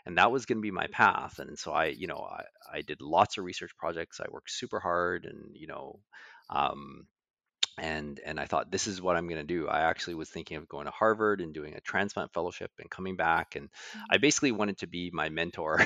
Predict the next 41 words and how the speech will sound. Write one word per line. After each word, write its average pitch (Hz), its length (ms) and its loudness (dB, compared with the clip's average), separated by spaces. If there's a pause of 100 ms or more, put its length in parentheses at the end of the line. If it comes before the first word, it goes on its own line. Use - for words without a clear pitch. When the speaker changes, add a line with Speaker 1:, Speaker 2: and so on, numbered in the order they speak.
Speaker 1:
<laughs> - 160 -12
you 175 140 6
know, - 120 6
Doctor 247 360 8
Lansford. 214 560 6
Speaker 2:
<laughs> - 380 0
Speaker 1:
You 117 80 10
know, 92 120 12
I, 71 320 10
I 101 160 10
still 127 260 8
idolize 90 480 8
him 87 140 -6
to 82 80 -6
this 80 140 -6
day, 127 360 6
and 95 140 0
that's 85 180 0
who 104 100 2
I 90 60 4
wanted 87 240 -2
to 76 80 -12
be. 131 320 -2 (380)
Um, 95 380 2 (180)
but 104 180 2 (1040)
the, 120 120 0 (320)
the 113 120 -4
most, 117 640 -6 (560)
I 95 120 0
think, 101 260 -10 (880)
the 107 100 -4
key 147 540 -10
thing 120 260 -10
that 85 140 -6
happened 95 400 -2
to 87 100 -18
me 90 180 -8
is 82 200 -8
I 95 160 2
actually 101 480 0
had 80 440 -4